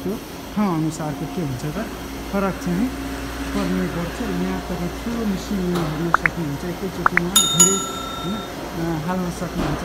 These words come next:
कपडाहरू, होइन। त्यो हिसाबले अमेरिकाको जेनरल लाइफको कुरा हेर्दाखेरि यहाँनिर पनि कुराहरू हुन्छ, होइन, त्यो कुराहरू तपाईँहरूले हेर्न सक्नुहुन्छ। सबै मसिनहरू हो लन्ड्रीको, होइन। यो लन्ड्रीमा मान्छेहरू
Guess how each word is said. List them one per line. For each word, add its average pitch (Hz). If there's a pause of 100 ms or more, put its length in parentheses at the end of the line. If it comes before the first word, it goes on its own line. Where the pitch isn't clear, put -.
(120)
कपडाहरू, 147
होइन। 139 (920)
त्यो 214
हिसाबले 175 (200)
अमेरिकाको 254 (160)
जेनरल 214
लाइफको 196 (100)
कुरा 196
हेर्दाखेरि 180
यहाँनिर 180
पनि 196
कुराहरू 165
हुन्छ, 143
होइन, 170 (460)
त्यो 202
कुराहरू 160 (100)
तपाईँहरूले 147 (400)
हेर्न 165 (520)
सक्नुहुन्छ। 175 (200)
सबै 202 (120)
मसिनहरू 170
हो 160 (140)
लन्ड्रीको, 156
होइन। 165 (120)
यो 180
लन्ड्रीमा 160 (680)
मान्छेहरू 160